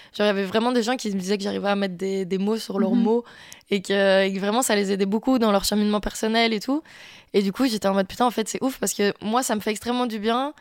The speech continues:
Speaker 1: Ça me permet de, ouais, de faire une introspection, de, de mettre des mots sur ce que je ressens et du coup de mieux comprendre et ça me fait vraiment du bien.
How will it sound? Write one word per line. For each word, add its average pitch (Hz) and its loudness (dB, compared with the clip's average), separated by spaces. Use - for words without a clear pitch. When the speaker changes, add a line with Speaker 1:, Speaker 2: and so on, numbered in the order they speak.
Speaker 1:
Ça - 0
me 208 -2
permet 220 2
de, 202 2
ouais, 226 2
de 233 -14
faire 220 -4
une 208 0
introspection, 226 -4
de, 208 0
de 196 -4
mettre 196 -4
des 202 -2
mots 220 0
sur 214 -8
ce - -10
que 208 -4
je 202 -6
ressens 233 0
et 220 0
du 190 -8
coup 220 -4
de 196 -4
mieux 202 -2
comprendre 220 -2
et 196 -6
ça 202 -8
me 190 -6
fait 190 -10
vraiment 220 -4
du 208 -4
bien. 233 0